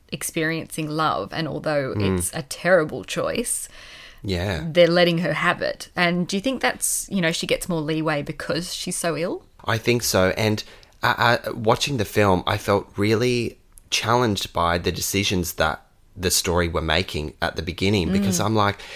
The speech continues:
Speaker 2: "This is not believable." Like, why would the parents, one, let her talk to them in that way? The fact that she's having these conversations somewhat, you know, like, private conversations, she's so openly just having in front of her parents. There were some
Speaker 1: Mm.
Speaker 2: decisions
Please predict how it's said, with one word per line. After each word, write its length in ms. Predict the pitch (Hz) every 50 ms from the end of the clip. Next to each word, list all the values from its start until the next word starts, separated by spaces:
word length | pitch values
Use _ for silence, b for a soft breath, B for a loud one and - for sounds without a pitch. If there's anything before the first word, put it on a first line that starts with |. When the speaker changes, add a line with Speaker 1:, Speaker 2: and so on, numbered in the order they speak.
| B B B
Speaker 2:
"This 180 | B 139 - -
is 220 | 127 - - -
not 400 | 107 107 101 107 - - - _ -
believable." 580 | 98 87 95 110 143 - - - 80 73 67 -
Like, 260 | 85 82 87 92 - - B B B B
why 280 | - 92 98 107 131
would 140 | 135 151 139
the 80 | - -
parents, 460 | - - 107 104 95 90 82 - 87
one, 380 | 80 85 90 92 104 104 101
let 200 | 92 90 90 87
her 300 | - 90 87 87 82 85 - - _ -
talk 380 | - - - 90 92 - - -
to 100 | 120 95
them 180 | 95 87 85
in 120 | 82 82 80
that 240 | 76 73 - - -
way? 400 | 76 71 67 67 73 87 - - -
The 80 | - 110
fact 280 | - - 104 - - -
that 160 | - - -
she's 420 | - - - 104 98 95 90 -
having 320 | - - 95 82 95 92 87
these 180 | 82 82 80
conversations 800 | - - - 92 87 87 - - 87 87 90 - - 90 82 -
somewhat, 540 | - - 87 90 92 87 85 85 69 - - B B B B B B B B B B
you 100 | 107 107
know, 580 | 90 82 76 78 92 104 113 123 123 110 - - -
like, 240 | - 95 - - -
private 380 | - - 95 101 104 - -
conversations, 640 | - 104 92 87 85 - 98 101 107 - 87 82 -
she's 160 | - 98 -
so 240 | - - 87 87 -
openly 560 | - 90 90 95 95 - 110 95 90 85 80 80
just 200 | 82 85 - -
having 260 | 87 82 82 85 82
in 100 | 80 80
front 220 | - - 80 80
of 60 | 78
her 80 | 78 78
parents. 400 | - - - 98 90 80 - -
There 80 | - 92
were 60 | 196
some 180 | 190 190 -
Speaker 1:
Mm. 40 | 165
Speaker 2:
decisions 600 | 196 - - - 123 123 - - 104 92 - -